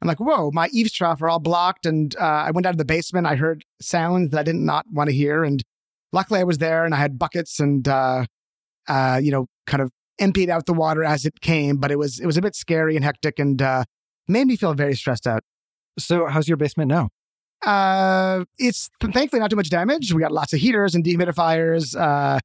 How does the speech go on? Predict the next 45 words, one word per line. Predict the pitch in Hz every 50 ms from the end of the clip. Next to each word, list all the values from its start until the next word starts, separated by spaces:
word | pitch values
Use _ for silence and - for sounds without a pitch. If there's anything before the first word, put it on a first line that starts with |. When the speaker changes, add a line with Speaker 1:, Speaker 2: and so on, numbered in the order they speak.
| _ _ _ _ _ _ -
Speaker 1:
but | 156 151 165
we, | 156 156 156 151 151
uh, | 147 143 143 139 139 147 -
I | - 151 156
worked | 160 185 - -
all | - 202 190 175
weekend | 160 165 160 - 165 160 139
trying | - 151 139
to | 139
fix | - - 156 143 - -
the, | - 147 139 135 131
uh, | 131 123 123 120 104
<laughs> | -
the | - 123
foundations. | - - 170 156 151 143 170 165 - - - 123 117 117 - -
And | 95 147 180
I'm, | 214 269 302 269 226 - -
I | - 247 240
am | 220 208 196 190
no, | 190 180 180 175 175 170 165 165 165
uh, | - 160 151 147 139 135 - _ _ _ _ _ _ _ - -
you | 160 151
know, | 147 131
carpenter | - - 170 160 151 - 160 139 151 147 147 143
or | 143
anything | 143 147 123 143 135
like | 135 131 117 -
that. | 127 117 113 120
So | - - 147 135
w-, | 135 131 - -
we'll | - 196 233 226
see. | - - - 180 170 165 160 143 110 - _
It's | - -
supposed | - 220 -
to | - 170
rain | 170 165 160
tonight. | 139 151 147 135 131
We'll | 135 147
see | 135 - 151
how | 139 131
it | 123
goes. | 127 127 120 117 - - _ _ _ _ - -
Speaker 2:
Oh, | 156 165
is | 156 147 143
it? | 180 202